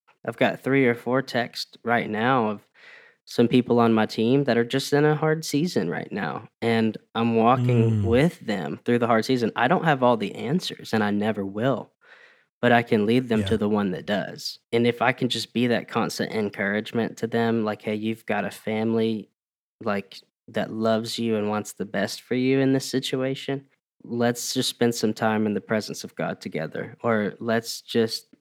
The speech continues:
Speaker 1: you know, I'll send them some scriptures or, or whatever it may be.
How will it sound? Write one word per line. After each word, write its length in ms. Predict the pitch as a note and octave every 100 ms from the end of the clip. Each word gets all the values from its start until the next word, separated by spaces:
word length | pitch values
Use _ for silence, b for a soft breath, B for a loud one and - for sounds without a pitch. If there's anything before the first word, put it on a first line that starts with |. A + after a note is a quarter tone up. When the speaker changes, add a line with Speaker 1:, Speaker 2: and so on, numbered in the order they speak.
| _ _
Speaker 1:
you 140 | - A#2
know, 100 | G2
I'll 300 | A2+ A2+ G#2+
send 300 | - A#2 A2
them 140 | G#2+
some 200 | - A2
scriptures 640 | - - G#2 - G2+ G#2
or, 140 | A2+ A2
or 100 | A#2
whatever 380 | B2 C#3 B2 G#2+
it 100 | G2
may 160 | G2
be. 360 | F#2 - -